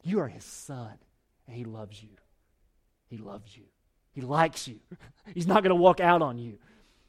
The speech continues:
And that you said you surrender to his lordship, and he does command you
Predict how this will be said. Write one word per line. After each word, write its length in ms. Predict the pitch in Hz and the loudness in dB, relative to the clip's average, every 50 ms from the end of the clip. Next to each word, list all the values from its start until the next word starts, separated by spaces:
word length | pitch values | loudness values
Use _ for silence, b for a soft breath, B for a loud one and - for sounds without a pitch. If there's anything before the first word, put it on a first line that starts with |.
| b b _ _ _ _ - | b b _ _ _ _ -2
And 100 | 170 170 | 2 2
that 120 | 170 156 | 2 4
you 160 | 156 202 226 | 4 4 2
said 340 | 214 - - 233 226 220 180 | 2 4 8 10 10 10 8
you 100 | 202 208 | 6 0
surrender 380 | 202 - 185 190 202 202 196 185 | 0 0 4 6 6 6 6 4
to 80 | 196 | 4
his 180 | 175 175 165 151 | 2 2 0 0
lordship, 480 | 175 175 180 175 156 - - 147 127 | 2 2 2 2 0 -4 -6 -6 -4
and 100 | - 143 | -2 -4
he 60 | 170 170 | -4 4
does 260 | 147 196 208 208 202 | 8 8 8 8 8
command 360 | - 196 170 165 160 156 147 | 2 -4 -4 -2 -4 -4 -4
you 140 | 147 151 | -6 -8